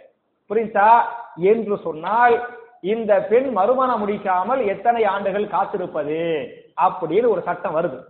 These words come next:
அதுக்கு இமாம் அபு ஹனீஃபா ரஹ்மத்துல்லாஹி அலைஹி சொன்னதாக அந்த குதூரிங்கிற கிதாபுல அந்த கேரளாக்காரர் எழுதி வச்சுக்கிறாங்கல்ல, அ-, இந்த குதூரியைத்தான் மதரசாக்களை படி தர்றாங்க. ஹனஃபி மதுஹப் சட்ட கிதாபுல எதை படிச்சு கொடுக்குறாங்க?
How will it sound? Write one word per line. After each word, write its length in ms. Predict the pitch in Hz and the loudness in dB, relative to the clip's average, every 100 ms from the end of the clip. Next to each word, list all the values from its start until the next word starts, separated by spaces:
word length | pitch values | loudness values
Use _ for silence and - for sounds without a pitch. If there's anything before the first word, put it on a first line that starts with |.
| _ _ _ _ _ _ | _ _ _ _ _ _
அதுக்கு 760 | 160 220 202 - 220 190 127 - - _ _ _ _ - | 2 4 2 0 0 0 -2 -12 -20 _ _ _ _ -12
இமாம் 380 | 170 202 202 185 | -6 -2 0 0
அபு 300 | 156 208 233 | -2 0 0
ஹனீஃபா 360 | 254 262 254 262 | 0 -2 2 2
ரஹ்மத்துல்லாஹி 720 | 233 247 254 240 233 240 233 | 2 0 -2 -2 2 2 4
அலைஹி 400 | 226 233 233 233 | 4 2 0 -2
சொன்னதாக 800 | 214 226 262 262 262 269 233 - - - - _ _ | -2 0 2 6 6 6 2 -2 -14 -20 -20 _ _
அந்த 220 | 180 202 | -2 0
குதூரிங்கிற 680 | 202 240 262 302 294 269 254 | 0 -2 -2 0 0 2 2
கிதாபுல 400 | 226 233 240 233 | 2 4 6 6
அந்த 300 | 226 214 208 | 4 4 2
கேரளாக்காரர் 600 | 208 220 247 240 220 208 | 2 2 4 2 0 0
எழுதி 180 | 208 226 | 0 -2
வச்சுக்கிறாங்கல்ல, 720 | 214 214 220 233 302 330 190 - - - _ - | -4 -2 -2 0 0 0 -2 -10 -20 -20 _ -4
அ-, 140 | 180 175 143 - - | -2 -2 -8 -16 -10
இந்த 240 | 208 254 | -4 -2
குதூரியைத்தான் 840 | 240 233 269 302 294 262 269 320 320 - - - | -2 -2 -2 0 2 4 6 4 4 -2 -14 -2
மதரசாக்களை 560 | 226 285 285 269 262 | 2 4 6 6 6
படி 140 | 233 240 | 4 6
தர்றாங்க. 520 | 233 208 170 143 - - - _ _ _ 185 | 6 6 4 2 -10 -18 -20 _ _ _ 0
ஹனஃபி 300 | 254 285 269 | 4 4 4
மதுஹப் 380 | 262 240 240 | 4 4 4
சட்ட 280 | 220 214 254 | 2 2 2
கிதாபுல 380 | 226 233 240 240 | 0 4 4 6
எதை 160 | 240 269 | 6 6
படிச்சு 260 | 269 254 | 2 2
கொடுக்குறாங்க? 500 | 240 226 220 202 165 | 4 4 6 6 4